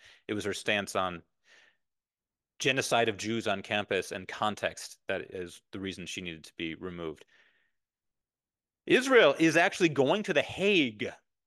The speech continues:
to defend itself against South African claims of genocide. South Africa put a claim in, filed a protest measure against Israel for, uh, for genocide in Gaza.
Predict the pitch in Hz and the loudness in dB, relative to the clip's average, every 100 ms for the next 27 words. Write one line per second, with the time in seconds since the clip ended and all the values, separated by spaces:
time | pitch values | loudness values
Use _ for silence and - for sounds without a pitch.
0 | _ _ _ - 143 135 131 120 110 151 | _ _ _ -4 0 2 2 0 0 -2
1 | - 160 208 175 127 - 104 104 117 - | 2 2 2 0 -2 0 2 2 0 -10
2 | _ _ _ 123 120 127 117 - 127 135 | _ _ _ -6 0 0 0 0 0 0
3 | - 120 113 127 131 117 - - 170 139 | -2 -4 -2 -6 -8 -10 -10 -4 -2 -2
4 | 87 82 - - 98 107 92 87 - 92 | -4 -10 -16 -10 -6 -2 -2 -2 -2 -2
5 | 82 - 117 113 120 120 123 123 - 113 | -2 -2 0 2 0 0 -4 -4 -2 -2
6 | 104 - 123 123 120 120 113 _ _ _ | -2 -2 -2 0 -2 -4 -6 _ _ _
7 | _ _ _ _ - 104 113 110 98 - | _ _ _ _ -4 0 2 2 0 -2
8 | 113 107 101 - 104 98 104 95 98 113 | -2 0 -2 -2 -4 -4 -4 -6 -4 -2
9 | 120 - 110 110 107 107 - - 67 - | -2 -4 -6 -2 0 0 -6 -10 -10 -10
10 | - - - _ - 82 78 _ _ _ | -12 -14 -20 _ -8 -8 -8 _ _ _
11 | _ _ _ - 160 160 - 156 139 117 | _ _ _ 0 2 2 2 2 4 0
12 | 95 143 170 151 160 | 0 4 4 6 4